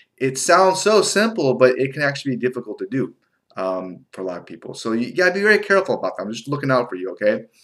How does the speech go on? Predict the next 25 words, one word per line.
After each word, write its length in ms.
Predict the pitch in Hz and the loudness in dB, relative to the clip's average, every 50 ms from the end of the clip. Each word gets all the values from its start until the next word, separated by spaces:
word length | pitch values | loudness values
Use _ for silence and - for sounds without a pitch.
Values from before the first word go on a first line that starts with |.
| - - - - - _ _ _ _ - | -20 -20 -20 -20 -20 _ _ _ _ 2
All 80 | 135 | 4
right, 180 | 139 113 - - - | 6 6 4 2 -4
so 140 | - - 127 | -10 -4 6
that's 220 | 127 156 185 175 - | 6 6 6 6 2
the 100 | 180 165 | -2 -2
first 360 | - - 170 165 160 - - | 2 2 2 2 2 0 -4
tip 240 | - 104 82 - - | -4 -4 -4 -4 -4
right 200 | 95 95 98 95 | -2 -2 -2 -2
there. 260 | 98 87 - - - _ | -4 -8 -8 -10 -14 _
I 80 | - 104 | -8 -6
have 100 | 107 107 | -6 -6
to 60 | 110 | -6
say 200 | 104 - 107 95 - | -4 -4 -4 -4 -4
that. 260 | 87 - - - _ _ _ _ _ _ _ - | -6 -8 -10 -14 _ _ _ _ _ _ _ -10
Uh, 340 | 101 92 92 92 90 87 87 - _ _ _ _ _ _ _ _ _ _ _ _ _ _ _ | -8 -6 -4 -4 -6 -6 -8 -12 _ _ _ _ _ _ _ _ _ _ _ _ _ _ _
so 440 | - - 120 110 110 107 107 107 - | -6 -2 0 2 2 2 2 0 -6
you 120 | - 117 110 | -10 -8 0
wanna 220 | 113 131 139 143 | 2 2 4 4
be 100 | 139 135 | 4 2
making 380 | 127 127 135 135 135 135 120 123 | 2 2 0 -2 -2 -2 -2 0
money 200 | 127 123 120 113 | 0 0 0 0
first 720 | 110 - - - 220 220 175 143 131 123 - - - 110 | -4 -6 -6 0 4 6 6 6 4 2 -2 -6 -8 -10
before 480 | 117 110 - - - 135 135 131 127 | -10 -10 -10 -6 -2 0 2 4 4
you 160 | 123 117 113 110 | 4 2 0 -2
start 440 | 113 - 123 113 107 107 - - | -2 0 0 0 0 0 -4 -12